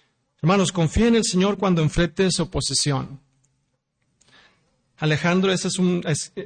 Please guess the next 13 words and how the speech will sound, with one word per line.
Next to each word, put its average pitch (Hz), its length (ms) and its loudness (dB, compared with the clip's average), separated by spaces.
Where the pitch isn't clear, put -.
es 156 260 -4
que 180 140 -2
el 160 180 -2
calderero 156 540 0
habla 175 240 0
de 156 140 0
una 156 200 0
persona 156 380 -2
que 160 100 -6
trabajaba 151 640 0
con 147 180 -2
el 135 160 -2
cobre. 135 520 -4